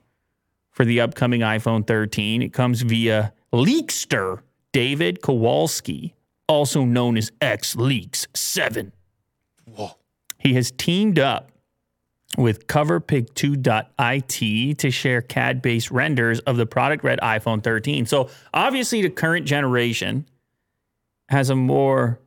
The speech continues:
Speaker 1: traditional layout. You got a camera above, you got a camera below. Obvious.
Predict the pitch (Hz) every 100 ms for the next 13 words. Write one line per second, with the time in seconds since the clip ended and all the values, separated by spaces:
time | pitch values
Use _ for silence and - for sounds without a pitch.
0 | _ _ _ _ _ _ _ - 131 139
1 | 135 131 117 139 180 113 - 123 127 120
2 | - 110 120 151 117 110 120 123 120 123
3 | 110 117 123 147 - - _ _ _ _
4 | _ _ _ _ _ - 135 127 135 131
5 | 127 - -